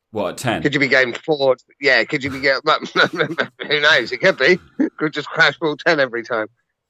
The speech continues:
Speaker 2: Could it be like a, a Ford, Farrell, Daly?
Speaker 1: Maybe.
Speaker 2: And
Speaker 1: And
Speaker 2: then
Speaker 1: then, yeah.
Speaker 2: once the defence gets tired, bring on the big lad.
Speaker 1: Maybe.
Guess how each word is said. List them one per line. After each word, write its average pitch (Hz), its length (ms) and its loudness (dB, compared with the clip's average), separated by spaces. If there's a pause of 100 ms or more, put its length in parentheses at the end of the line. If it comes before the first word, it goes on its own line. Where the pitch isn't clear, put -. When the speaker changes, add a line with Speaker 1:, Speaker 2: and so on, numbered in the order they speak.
(140)
Speaker 2:
Could 190 140 4
it 185 80 6
be 165 100 4
like 160 220 4
a, 147 160 4 (180)
a 147 80 0
Ford, 156 320 4
Farrell, 139 440 2
Daly? 113 560 0 (760)
Speaker 1:
Maybe. 131 360 -2
Speaker 2:
And - 80 -6
Speaker 1:
And 127 100 0
Speaker 2:
then 123 60 4
Speaker 1:
then, 127 80 0
yeah. 127 80 -2
Speaker 2:
once 131 180 -4
the 131 120 -8
defence 123 360 -8
gets 110 240 -16
tired, 113 480 2 (560)
bring 120 300 2
on 117 160 2
the 117 100 0
big 120 200 0
lad. 95 260 -2 (640)
Speaker 1:
Maybe. 117 420 -6